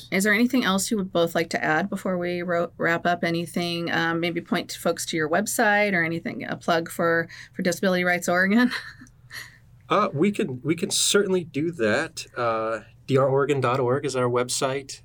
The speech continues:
Speaker 1: Um, y-, you know, we are always happy to hear from anyone who has concerns about, uh, workplace accommodations or other employment-related issues, uh, particularly folks with I D D who are supported in the workplace. Um,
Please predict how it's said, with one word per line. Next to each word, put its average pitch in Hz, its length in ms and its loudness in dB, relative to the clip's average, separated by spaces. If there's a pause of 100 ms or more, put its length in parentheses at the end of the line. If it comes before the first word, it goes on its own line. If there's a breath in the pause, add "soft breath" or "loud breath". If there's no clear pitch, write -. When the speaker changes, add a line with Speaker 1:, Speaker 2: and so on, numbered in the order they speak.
Speaker 1:
Um, 104 460 -4 (760 loud breath)
y-, 147 120 -8
you 131 100 0
know, 113 100 0
we 127 220 0
are 120 200 0
always 123 720 0
happy 120 380 -6
to 117 80 -4
hear 123 340 -4
from 110 440 -4
anyone 120 420 -6
who 113 140 -8
has 110 420 -8
concerns 120 640 -4
about, 107 540 -2 (480 soft breath)
uh, 95 440 -4 (120)
workplace 117 480 -4
accommodations 110 960 -6
or 101 400 -8
other 110 240 -10
employment-related 104 880 -8
issues, 107 520 -8
uh, 98 180 -6
particularly 107 480 -14
folks 104 320 -10
with 110 140 -10
I 98 100 -6
D 104 140 -12
D 107 240 -10
who 107 120 -14
are 101 80 -8
supported 104 460 -12
in 104 80 -14
the 104 80 -10
workplace. 107 640 -6 (640 soft breath)
Um, 95 400 -6